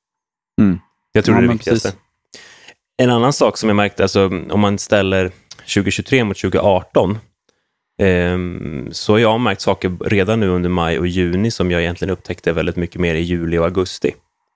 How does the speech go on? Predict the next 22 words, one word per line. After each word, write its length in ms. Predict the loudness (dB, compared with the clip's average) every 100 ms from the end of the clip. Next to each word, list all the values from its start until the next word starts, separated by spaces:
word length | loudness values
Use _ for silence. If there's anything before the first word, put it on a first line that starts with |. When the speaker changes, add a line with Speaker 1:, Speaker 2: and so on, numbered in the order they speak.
| _ _ _ -2
Speaker 1:
Mm. 200 | 0 0
Speaker 2:
Eh, 180 | -2 -2
det 140 | 0 0
tycker 220 | 0 0
jag 40 |
också 220 | 0 0
är 40 | 0
lite 180 | 2 0
obehagligt, 400 | 0 -2 -4 -2
hur, 160 | -2
hur 100 | -2
tidigt 720 | -6 -2 -2 0 -2 -2 -2 0
den 120 | 0
här 200 | 0 0
då, 120 | -2
både, 300 | 0 0 0
både 340 | -2 0 0 2
torkan 440 | 2 0 0 0
men 120 | 0
också 200 | -2 -4
värmen 600 | -2 2 2 2 -2 -2
kommer. 320 | -2 -4 -4